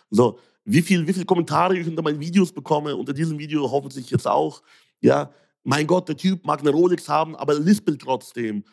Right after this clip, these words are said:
Oder „Er ist ganz schön fett.“ Oder irgendwelche anderen körperlichen Merkmale von mir werden angegriffen. Ja, okay, schön. Aber schau mal,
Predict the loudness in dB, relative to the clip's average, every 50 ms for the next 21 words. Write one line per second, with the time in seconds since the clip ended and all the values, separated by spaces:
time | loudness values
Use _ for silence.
0 | _ _ _ 2 4 4 4 4 2 0 -2 -4 -4 -4 -4 -4 -2 -4 -6 -6
1 | -4 -2 -2 -2 -2 -4 _ _ _ _ _ _ _ _ 0 2 2 4 2 2
2 | 2 0 -2 -6 -6 -6 -4 -4 -4 -4 -4 -4 -4 -4 -6 -4 -4 -4 -2 -2
3 | -4 -6 -4 -4 -6 -6 -6 -6 -6 -6 -6 -6 -6 -6 -4 -2 -2 -2 -2 -4
4 | -6 -10 -12 -12 -14 -16 -16 -20 -20 -20 _ _ _ _ 2 2 2 2 0 -8
5 | _ _ _ _ _ _ _ _ _ _ _ _ _ _ _ _ _ 0 0 2
6 | 2 2 2 2 0 -6 _ _ _ _ _ _ _ _ -2 2 2 2 2 2
7 | -2 -6 -10 _ _ _ _ _ _ _ _ -20 -20 _ _ _ _ _ 0 0
8 | 2 2 2 2 2 0 -2